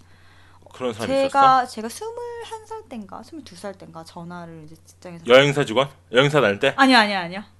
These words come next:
Speaker 1: 여행사
Speaker 2: 아니요.
Speaker 1: 다-, 다음
Speaker 2: 아니요,
Speaker 1: 직장?
Speaker 2: 다음에, 다음 직장에.
Speaker 1: 직장 생활 진짜 빨리 시작했다.
Speaker 2: <laughs>
Speaker 1: 어.
Speaker 2: 그래, 졸업하자마자 바로. 그랬는데 이건 어떻게 밝힐 수밖에 없겠다.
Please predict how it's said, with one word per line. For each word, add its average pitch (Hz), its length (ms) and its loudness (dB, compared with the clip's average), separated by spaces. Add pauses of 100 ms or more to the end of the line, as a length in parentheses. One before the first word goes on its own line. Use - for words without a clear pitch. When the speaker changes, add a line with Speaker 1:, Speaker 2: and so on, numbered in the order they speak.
(300)
Speaker 1:
여행사 147 280 4
Speaker 2:
아니요. - 40 2
Speaker 1:
다-, 117 120 4
다음 151 220 10
Speaker 2:
아니요, 247 180 4
Speaker 1:
직장? 226 160 6
Speaker 2:
다음에, 185 220 2
다음 196 220 -2
직장에. 156 360 -14 (220)
Speaker 1:
직장 - 220 2
생활 156 160 0
진짜 - 220 -4
빨리 160 160 2
시작했다. 87 360 -8
Speaker 2:
<laughs> 85 80 -10
Speaker 1:
어. 294 600 -2 (280)
Speaker 2:
그래, 220 260 -12 (460)
졸업하자마자 220 540 -6
바로. - 200 -18 (360)
그랬는데 214 720 -8 (720)
이건 220 260 -8
어떻게 233 300 -10
밝힐 269 480 -14
수밖에 - 400 -20
없겠다. - 380 -20